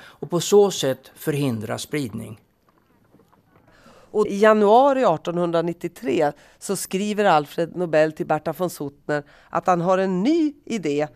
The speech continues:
Speaker 2: om hur man skulle kunna nå framgång i fredsarbetet. Han skriver så här.
Speaker 1: Jag skulle i mitt testamente vilja avsätta en del av min förmögenhet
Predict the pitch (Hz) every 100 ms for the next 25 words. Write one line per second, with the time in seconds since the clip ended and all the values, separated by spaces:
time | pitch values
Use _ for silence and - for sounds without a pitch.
0 | - 175 170 165 - 147 160 156 147 -
1 | 151 160 156 - - - 160 160 170 160
2 | 151 151 - 180 156 214 151 151 156 151
3 | 156 156 - 175 147 - 147 151 151 -
4 | 98 - _ - 214 226 165 160 202 233
5 | 233 285 - - _ _ _ _ _ _
6 | _ _ _ _ _ _ _ - - 170
7 | 151 143 143 147 - 165 143 117 117 131
8 | 139 135 175 156 120 - 120 - 156 156
9 | 147 123 117 120 117 123 123 127 127 113
10 | 143 139 147 147 143 127 127 110 _ -